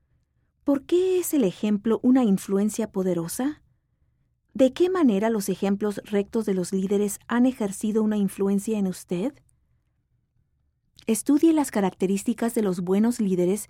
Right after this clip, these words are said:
que se explican en la sección dos. ¿Por qué cree que las personas responden a tal liderazgo? Piense en lo que puede hacer para potenciar esas características.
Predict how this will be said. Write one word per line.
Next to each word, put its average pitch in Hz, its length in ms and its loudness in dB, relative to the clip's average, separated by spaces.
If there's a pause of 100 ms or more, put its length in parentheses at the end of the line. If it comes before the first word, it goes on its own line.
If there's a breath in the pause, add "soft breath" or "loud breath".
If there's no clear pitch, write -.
(340 soft breath)
que 220 120 2
se 208 200 0
explican 302 540 0
en 285 100 6
la 208 80 0
sección 196 520 0
dos. 196 420 -2 (680)
¿Por 294 200 2
qué 392 240 0
cree 202 360 2
que 254 100 -4
las 240 200 -2
personas 202 720 0
responden 226 800 4
a 190 80 -4
tal 208 280 -2
liderazgo? 196 680 -2 (1300)
Piense 302 480 6
en 262 100 8
lo 196 100 4
que 190 140 0
puede 277 360 2
hacer 196 340 0
para 196 280 0
potenciar 196 760 0
esas 214 360 0
características. 233 1080 -2